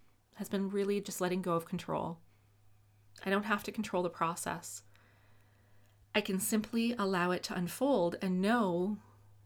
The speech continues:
and this was the other inspired thought that I had just the other day, um, that voice dropped into my mind again and said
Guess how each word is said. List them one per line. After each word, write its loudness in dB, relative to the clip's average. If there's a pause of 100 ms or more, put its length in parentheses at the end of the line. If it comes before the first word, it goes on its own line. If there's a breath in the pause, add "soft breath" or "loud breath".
(160)
and -2
this -4
was 0
the 2
other 4
inspired 0
thought -2
that -2
I -2
had -2
just -8
the 0
other 0
day, -2 (1160 soft breath)
um, -10 (520)
that -6
voice 0
dropped -2
into -2
my 0
mind -2
again 2
and -2
said -4